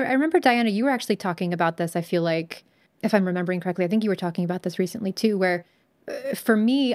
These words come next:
I start with a memory or, like, a, an event that happened to my character, and that's how I build outward. So I start with a memory or something that happened to them, and then I think, <laughs> it's kind of weird, I think like, what, if I had to put a soundtrack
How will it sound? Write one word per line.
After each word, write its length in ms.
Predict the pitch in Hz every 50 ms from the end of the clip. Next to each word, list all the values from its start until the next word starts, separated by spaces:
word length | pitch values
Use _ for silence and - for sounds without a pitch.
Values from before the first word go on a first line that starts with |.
| -
I 180 | - 196 208 254
start 280 | 254 - - 269 269 226
with 120 | 220 - 202
a 40 |
memory 600 | 185 180 170 175 175 180 196 220 240 262 285 294 285 _ _ _ _ -
or, 500 | 202 196 185 180 180 180 175 175 175 -
like, 160 | - 185 165
a, 320 | 180 175 170 170 165 165 170 _ _ _ -
an 100 | 196 190
event 440 | 175 165 160 190 185 190 220 -
that 120 | - 196 185
happened 680 | - - 185 180 170 - 190 180 175 175 170 165 165 _
to 180 | - - 196 180
my 180 | 170 170 170
character, 480 | 165 - - - - - - - - -
and 180 | - - 196 185
that's 200 | 185 190 202 -
how 120 | - 214
I 80 | 196 190
build 340 | 170 165 180 170 165 160 - -
outward. 380 | 185 170 - 123 139 87 202
So 100 | - 208
I 60 | 196
start 280 | 185 - - 208 226 226
with 140 | 220 202 -
a 40 | 185
memory 420 | 175 185 190 196 190 190 190 190
or 360 | 190 175 180 170 170 170 170 - _ - - _
something 280 | - - 254 240 269 269
that 120 | 247 220
happened 360 | 165 - 202 185 - 196 185 170
to 80 | - 185
them, 320 | 170 180 175 180 175 175
and 240 | 175 - 196 185 175
then 100 | 180 175
I 100 | 175 175 170
think, 420 | 170 - - 185 180 175 170 - _ _ _ _ _ _ _ _ _ _ _ _
<laughs> 400 | _ _ _ _ _ _ _ _ - - - -
it's 320 | 226 208 180 - - -
kind 160 | - 220 220
of 60 | 214
weird, 160 | 208 208 190 180
I 80 | -
think 320 | 196 - 240 226 220 - - _ _ _ _ _ -
like, 180 | 202 190 - _
what, 480 | - 190 185 180 196 214 226 233 - _ -
if 120 | 208 -
I 80 | 208 214
had 100 | 233 233
to 40 | 262
put 220 | 254 - 220 214 -
a 60 | 196
soundtrack 720 | 175 - - 190 180 185 185 170 - 180 165 170 165 -